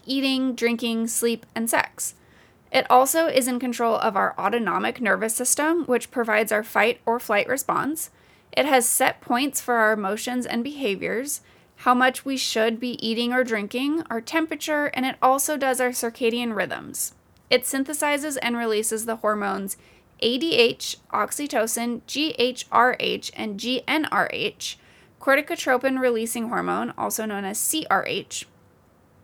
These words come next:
thyrotropin-releasing hormone, or T R H, and somatostatin from its four nuclei, and C R H and T R H are important in the next step of creating functional hormones, as you can imagine from their names.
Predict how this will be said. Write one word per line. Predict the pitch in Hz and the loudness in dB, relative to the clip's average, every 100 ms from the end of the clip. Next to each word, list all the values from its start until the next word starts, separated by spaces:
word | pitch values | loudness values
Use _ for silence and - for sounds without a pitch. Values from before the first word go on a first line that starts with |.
| - - | -16 0
thyrotropin-releasing | 269 302 320 302 277 277 262 214 226 277 262 214 | 2 4 2 0 0 0 -2 0 0 0 -4 -4
hormone, | 202 196 185 254 247 | -4 -2 -2 -4 -6
or | 208 208 190 - | -4 -4 -4 -6
T | 339 320 | -4 0
R | 190 | 0
H, | - 175 - - - - _ - | 0 -4 -8 -12 -18 -20 _ -2
and | 254 | 0
somatostatin | 254 262 247 254 - 220 170 - - | 2 2 2 0 2 4 2 0 -6
from | - 240 | -4 -2
its | 240 - | -2 -4
four | - - 247 254 | -4 2 4 4
nuclei, | 233 208 - 113 - - 233 - - _ | 0 -6 -8 -8 -6 -6 -8 -14 -20 _
and | 226 233 | -2 2
C | - 285 330 | 4 4 2
R | 320 | 4
H | 254 262 - | 2 0 -4
and | 233 226 | -4 -4
T | - 302 | -2 0
R | 220 | 0
H | 208 - - | 0 -4 -2
are | 226 | 0
important | 233 226 247 - 269 | 0 0 -2 0 -2
in | 262 | -2
the | 269 | -2
next | 208 226 - | -2 -4 -2
step | 202 202 - | 0 0 -2
of | 214 | -4
creating | - 208 208 208 226 | -2 -2 0 -2 -2
functional | 202 202 - 269 269 | -2 -2 -4 -4 -2
hormones, | 202 175 226 285 - | -2 -2 -2 -4 -2
as | - 208 214 | 0 0 -2
you | |
can | 226 247 | -6 -4
imagine | 240 175 185 208 | -2 -4 -6 -8
from | 226 170 | -8 -8
their | 185 | -6
names. | 247 311 135 107 - | -2 0 -2 -8 -16